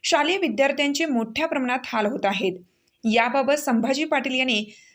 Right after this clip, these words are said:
सिंचनाचे कार्यकारी अभियंता यांना निवेदन दिलं. तेथील घटनेची माहिती निवेदनाद्वारे कार्यकारी अभियंता यांना सांगितली. सदरचा रस्ता चिखलमय बनला असून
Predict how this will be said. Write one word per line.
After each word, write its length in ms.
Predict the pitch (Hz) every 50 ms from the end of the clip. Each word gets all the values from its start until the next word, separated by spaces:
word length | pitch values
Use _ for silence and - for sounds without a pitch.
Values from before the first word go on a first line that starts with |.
| _
सिंचनाचे 600 | - - 330 311 302 285 339 339 349 349 349 381
कार्यकारी 460 | 381 - 302 262 277 285 285 294 294 294
अभियंता 480 | 277 247 214 247 262 254 262 254 262
यांना 280 | 254 247 233 214 214 247
निवेदन 420 | 285 277 233 214 202 208 208 202
दिलं. 260 | 196 202 196 190 202 - - - _ _ _ _ _ _ _ _ _ _ _ _ _ _ _ _ -
तेथील 300 | 330 339 339 370 370 403
घटनेची 460 | 349 311 302 302 294 311 311 311 330
माहिती 440 | 320 302 262 240 254 269 277 294 294
निवेदनाद्वारे 760 | 302 277 226 214 233 254 254 269 269 247 233 247 226 220 247
कार्यकारी 520 | 247 - 240 226 254 277 - 302 311 311
अभियंता 580 | 294 269 196 233 247 247 247 247 240 226 196 190 - - - - - _
यांना 300 | 254 277 277 285 302 330
सांगितली. 580 | 339 - 262 226 208 196 202 208 202 196 185 - - _ _ _ -
सदरचा 460 | - - 220 196 240 247 247 294 277
रस्ता 320 | 277 277 - - 294 294
चिखलमय 560 | 294 294 - 247 240 - 262 269 277 285 294
बनला 300 | 294 262 262 240 240 240
असून 280 | 247 247 240 - 247 202